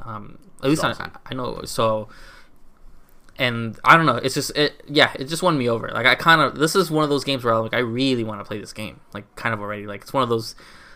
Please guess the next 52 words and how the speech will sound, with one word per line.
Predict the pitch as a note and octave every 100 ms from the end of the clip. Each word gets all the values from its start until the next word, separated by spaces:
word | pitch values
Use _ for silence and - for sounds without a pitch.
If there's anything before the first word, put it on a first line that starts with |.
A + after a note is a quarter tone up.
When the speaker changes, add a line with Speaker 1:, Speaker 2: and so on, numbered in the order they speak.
| -
Speaker 1:
I |
got | B2 B2+
nothing | C3+ C3+
to | C3
do | C3
all | A2+ C3
weekend, | C#3 B2+ C3 A#2+
and | A2 G#2+
this | A2+ A2+
is | A2+
what | A2
I | G#2+
wanna | G#2+ G#2
do | G2 G#2+
this | G2 -
week, | F#2 G#2 -
that | G#2+ F#2+
weekend. | G#2 G2+ G#2+ F#2+ - - - - - -
Speaker 2:
Yeah, | - -
it's, | - -
it's, | F#2 - -
it's | A2+ -
super | - C3 B2 A2
under | G#2
the | F#2+ F2+
radar, | F2+ F#2 F2+ F2+ F2
and, | E2+ E2
uh, | D#2+ D#2 - - - - - - - -
I | A2+
know | A#2+ C#3+
a | C#3
lot | G#2+ G2
of | -
people | - G2+ F#2+ F2+
throw | - F#2 F#2
around | F2 F2 F2 F2
the | E2+ E2+ E2 - -
whole, | F2+ F2 E2+
like, | E2 D#2+ -
Breath | F2 E2
of | F2+
the | E2+
Wild | E2 E2 E2+ F2 -
thing, | F#2+ F#2 F2+
but | F2+
I | F#2
feel | - D#3
like | D#3 B2 - - - -
a | -
lot | G#2+ G#2 G#2
of | G2
those | G2+ G2+ G2 F#2 F2+